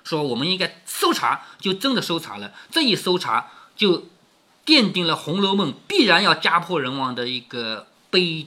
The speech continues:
剧的调调。因为这里面有一句话说得很好，“好好的抄起家来了。”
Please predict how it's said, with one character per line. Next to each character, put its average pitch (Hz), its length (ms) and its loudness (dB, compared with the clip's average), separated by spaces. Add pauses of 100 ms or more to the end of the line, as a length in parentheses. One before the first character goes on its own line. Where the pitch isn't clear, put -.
剧 180 200 -8
的 117 140 -8
调 196 220 2
调。 107 260 -10 (560)
因 226 160 4
为 190 340 2 (640)
这 247 100 8
里 208 100 6
面 185 120 4
有 143 120 4
一 139 60 0
句 160 100 -4
话 147 120 -4
说 143 120 -8
得 135 100 -4
很 127 120 -10
好 95 300 -14 (280)
，“好 277 220 10
好 339 140 10
的 349 100 4
抄 - 220 0
起 254 120 0
家 285 200 6
来 254 100 6
了。” 127 220 0